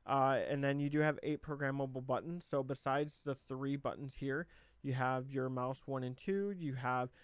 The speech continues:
your wheel that clicks in, and then you also have your side buttons here. And the back side button's gonna be a little larger, so if it's something that you use a lot, make sure you program it to the larger button,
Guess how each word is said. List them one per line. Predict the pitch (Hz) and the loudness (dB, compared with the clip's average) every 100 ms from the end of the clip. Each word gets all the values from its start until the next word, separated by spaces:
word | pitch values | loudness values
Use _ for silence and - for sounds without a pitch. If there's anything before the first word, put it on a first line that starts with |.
| - - | -20 -2
your | 131 120 | 0 0
wheel | 123 147 165 170 170 _ _ - | 0 0 2 2 0 _ _ -4
that | 127 - | -4 -4
clicks | 156 135 - | -6 -6 -4
in, | 165 165 160 - | 0 0 -2 -2
and | 139 | -2
then | 135 135 | -2 0
you | 131 | -2
also | 120 - 131 | -2 -2 -2
have | 120 123 | -2 -2
your | 120 113 117 | -2 -4 -4
side | - 127 127 | -2 0 0
buttons | 117 - 107 - | -4 -8 -12 -8
here. | 120 113 127 - - - | -4 -4 -6 -14 -20 -6
And | 139 131 127 123 - | -2 0 0 -4 -8
the | 143 139 | -4 -2
back | 127 127 123 - | 2 2 0 -4
side | 143 139 139 | -4 -2 -4
button's | 95 143 | -8 -8
gonna | 139 131 | -6 -6
be | 131 | -4
a | 131 | -4
little | 127 123 | -2 -4
larger, | 113 147 160 160 156 | -2 0 0 0 -2
so | - 135 117 - - | 0 0 0 -2 -4
if | 147 135 | -4 -2
it's | 135 | -4
something | - 143 160 156 | -4 -2 -2 0
that | 143 117 | 0 0
you | 131 | -2
use | 131 135 | 0 0
a | 131 | 0
lot, | 117 120 147 - _ - - - - - - | 0 0 0 -2 _ -20 -20 -20 -20 -20 -6
make | 143 135 | -4 -2
sure | 143 | -2
you | 135 | -2
program | 131 147 135 139 143 | 0 -2 2 0 0
it | - | -4
to | 147 | -4
the | 131 | -2
larger | 123 123 123 | -2 -2 -4
button, | 120 143 127 156 | -2 0 0 -4